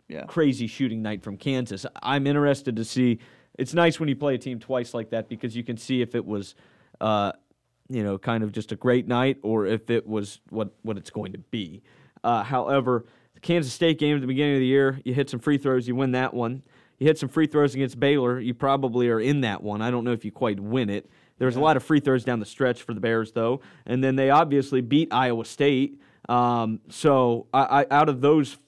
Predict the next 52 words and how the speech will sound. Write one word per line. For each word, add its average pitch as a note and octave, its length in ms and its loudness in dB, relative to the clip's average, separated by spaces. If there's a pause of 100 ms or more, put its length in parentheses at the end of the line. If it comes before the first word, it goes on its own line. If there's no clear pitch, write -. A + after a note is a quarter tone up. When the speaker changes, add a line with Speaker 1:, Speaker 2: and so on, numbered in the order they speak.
Speaker 2:
four, B2 480 2 (240)
and, C3+ 380 2
you D3 280 0
know, B2+ 100 4
Texas D3+ 520 0
is A2+ 120 -6
one B2+ 220 0
right A#2+ 160 0
now, A#2+ 120 -2
but A#2+ 120 -4
they B2+ 60 -2
only B2 160 -2
have G#2 80 -6
one A#2+ 200 -2
game A#2 180 -2
in A2 60 -4
hand A#2 240 -4
at G#2+ 100 -6
eight A2+ 160 -2
and G#2 120 -10
three A#2 240 -2
rather G#2+ 240 -4
than F#2 240 -12
seven G#2 260 -6
and F#2+ 100 -12
four. A2 300 -4 (240)
So D3 120 -2
it - 60 0
could D3 100 0
be D3+ 200 2
anybody E3 380 4
from C#3 220 -2
Texas E3 500 -2
to - 120 -4
Iowa C#3 300 0
State, D#3+ 400 2
and C3+ 160 -6 (240)
Oklahoma F3+ 540 6
State's C#3 400 2
been E3+ 180 6
on D3+ 140 4
a B2 60 2
heck D#3+ 180 2
of C3+ 80 -2
a A2+ 80 0
run D#3 240 4
here C3+ 220 2
as A2+ 160 -2
of G#2+ 100 -10
late. G#2+ 320 -4
So, A#2+ 260 -2
Speaker 1:
Yeah. B2+ 200 -12